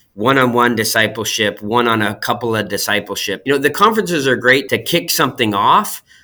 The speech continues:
but what we found, our kids are hungry. I love that, what you said about the book groups where they're like,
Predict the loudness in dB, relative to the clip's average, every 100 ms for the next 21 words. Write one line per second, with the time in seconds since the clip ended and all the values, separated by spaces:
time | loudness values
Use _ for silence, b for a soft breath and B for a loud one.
0 | b -4 -2 0 -2 2 2 2 2 2
1 | 2 -2 -2 0 2 2 0 2 0 0
2 | -4 -12 _ -4 -2 2 2 2 -2 -2
3 | -4 -2 0 -2 2 2 2 -2 -2 -8
4 | -6 -6 -4 -8 -6 -8 -6 -4 -2 -4